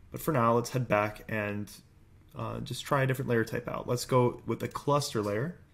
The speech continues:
and let's, again, move the camera so we can modify the settings. We can change the cluster radius in pixels, change the, the color. We could change this to be based on,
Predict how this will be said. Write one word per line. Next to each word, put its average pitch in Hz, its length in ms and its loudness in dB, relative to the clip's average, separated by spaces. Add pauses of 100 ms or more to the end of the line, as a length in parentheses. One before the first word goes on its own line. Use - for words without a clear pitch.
(960)
and 110 480 -6
let's, 104 240 -8 (180)
again, 101 240 -6
move 107 200 -6
the 135 60 -10
camera 135 280 -2
so 127 80 -2
we 123 40 0
can 110 120 -4
modify 117 340 -2
the 113 80 -2
settings. 147 460 -4 (680)
We 113 140 -4
can 107 380 -2
change 107 340 -2
the 107 60 -4
cluster 107 400 -2
radius 139 440 2
in 104 60 -8
pixels, 139 720 -4 (1200)
change 117 360 2
the, 107 440 4
the 107 120 0
color. 131 280 6
We 156 80 2
could 120 120 2
change 107 140 -2
this - 100 -12
to 104 80 0
be 95 40 -2
based 104 280 2
on, 104 260 -2